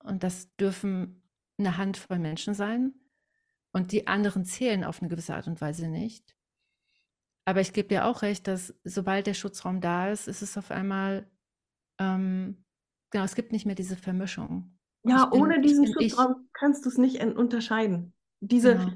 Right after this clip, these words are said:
Speaker 2: diese paar wenigen Menschen, auf deren Urteil du Wert legen solltest, oder eben irgendwelche, die keine Ahnung davon haben, sage ich jetzt mal ganz hart,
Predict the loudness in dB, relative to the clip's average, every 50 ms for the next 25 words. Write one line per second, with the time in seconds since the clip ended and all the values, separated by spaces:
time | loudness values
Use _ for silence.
0 | -6 -12 0 0 2 2 2 4 4 6 6 6 6 8 8 8 8 8 6 4
1 | 2 2 -2 -6 _ 2 2 4 4 4 2 2 2 2 2 2 2 0 0 -2
2 | -2 -4 0 2 2 4 4 2 0 0 -2 -4 -8 -12 -16 -16 -20 _ _ _
3 | 0 2 2 2 2 2 2 4 2 2 2 2 2 2 2 0 -2 -2 -4 -2
4 | 0 0 2 2 2 2 2 0 -2 -2 -2 -8 -14 _ -20 -20 -20 -20 -20 -20
5 | -20 -20 -20 _ _ 4 6 8 8 8 8 6 6 6 6 6 6 6 6 6
6 | 6 6 4 4 6 4 4 6 4 2 0 -2 -2 -2 0 2 2 2 4 6
7 | 6 8 8 8 8 6 2 2 0 2 2 2 2 2 0 0 0 -2 -2 -2
8 | -4 -4 -4 -4 -2 0 0 -2 -2 0 2 2 2 2 0